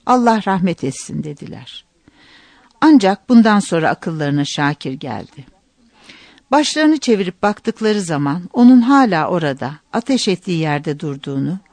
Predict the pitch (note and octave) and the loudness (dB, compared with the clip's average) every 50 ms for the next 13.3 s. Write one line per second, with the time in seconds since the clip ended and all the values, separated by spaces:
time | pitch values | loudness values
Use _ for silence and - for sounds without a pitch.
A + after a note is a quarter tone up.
0 | _ - - - - - _ _ - C#4 C4+ A#3 D4 D4 C#4+ A#3+ A#3 A#3 A3 - | _ -20 -20 -20 -20 -20 _ _ -2 0 2 4 6 6 6 6 4 0 0 -2
1 | - - - G3+ F#3+ G3+ F#3+ - - A#3 A3+ A3 - F3+ E3+ E3 D#3 D3 D3 D3+ | -8 -6 -4 -2 -2 -2 -2 -2 -2 0 0 2 0 0 -2 -2 -4 -4 -4 -4
2 | D#3+ - - A3+ A#3+ A3+ C4 G#3 F#3 F#3 D#3+ D#3 - E3+ - - G3 F3+ F#3 F#3+ | -4 -6 -2 -2 0 0 0 -2 -2 -2 0 0 -2 -2 -4 -4 -4 -4 -4 -6
3 | - - D#3+ D#3 D3+ C#3+ C#3 C3+ C#3 C#3 C#3 C#3 C3+ C3 A#2+ B2 - A3 A3+ - | -6 -6 -6 -6 -6 -6 -6 -4 -4 -4 -4 -4 -6 -6 -4 -4 -6 -8 -8 -12
4 | _ _ _ - - - - _ _ - B3 A#3+ G3+ B3+ D4 D4 B3+ G#3 G3 F#3+ | _ _ _ -20 -20 -20 -20 _ _ -2 -2 0 0 2 2 2 2 2 2 0
5 | F3+ F3+ G3 G3 F3 D#3 D3+ D3 D#3+ D#3+ G3 F#3+ - - - B3+ A#3+ A#3 G#3+ A#3+ | 0 0 -2 0 -2 -4 -4 -4 -6 -8 -10 -10 -12 -4 0 2 2 2 2 0
6 | - - A#3 A#3 G#3+ F3 - F#3+ - - F#3+ F3 E3 D3+ E3+ F3+ - - _ _ | -2 0 0 0 2 2 -2 -4 -2 -4 -4 -2 -2 -4 -4 -6 -12 -18 _ _
7 | - - A#3+ B3 A#3+ G#3 A#3 G3+ B3 - - - A3 - - G#3+ G3+ G#3 A3 A#3 | -2 2 4 6 6 6 4 0 0 -4 -4 -6 -6 -4 -4 -2 0 0 0 -2
8 | - - F3+ - - - E3 D3 C#3+ D3 E3 - _ _ _ A#3+ A#3 F#3+ A#3 - | -4 -8 -12 -12 -10 -10 -8 -8 -8 -10 -12 -14 _ _ _ -4 -2 0 0 -2
9 | F3+ F3 - - G3 F3+ E3 D3+ C#3+ D3+ F3 G#3 - _ - - - _ _ _ | -2 -4 -4 -4 -2 -2 -2 -2 -4 -4 -8 -10 -12 _ -20 -20 -20 _ _ _
10 | B3+ D4 D4 B3 - - G3+ F3 F#3 F3+ F3+ F3 E3+ E3+ E3 E3 E3 F3+ G3+ G#3+ | 0 2 2 4 4 2 2 2 0 0 2 0 0 -2 -2 -2 -2 -2 -4 -4
11 | F#3 G3 F#3+ F#3+ - - F#3 E3+ E3 - - F#3+ F3+ F3 E3+ D#3+ D3 - - C#3+ | -4 -2 -2 -4 -2 -4 -4 -4 -4 -6 -8 -4 -2 -2 -2 -2 -6 -8 -8 -10
12 | C3 B2 D#3+ - - - - D#3 D3 D3 C#3 D3 C#3+ C3+ C3+ C3+ - C3+ B2+ A#2 | -10 -8 -10 -12 -10 -8 -6 -4 -4 -4 -2 -4 -4 -4 -4 -6 -6 -8 -8 -8
13 | F#2 D#2 - - - | -10 -10 -10 -12 -14